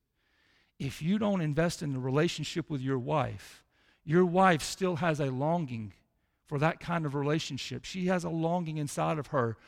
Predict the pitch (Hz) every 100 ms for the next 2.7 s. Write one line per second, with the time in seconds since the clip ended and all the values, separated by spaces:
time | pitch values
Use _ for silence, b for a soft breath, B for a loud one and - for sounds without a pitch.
0 | B - 151 143 135 139 160 175 180 175
1 | - 143 135 143 156 160 - 165 160 147
2 | 147 139 139 147 143 117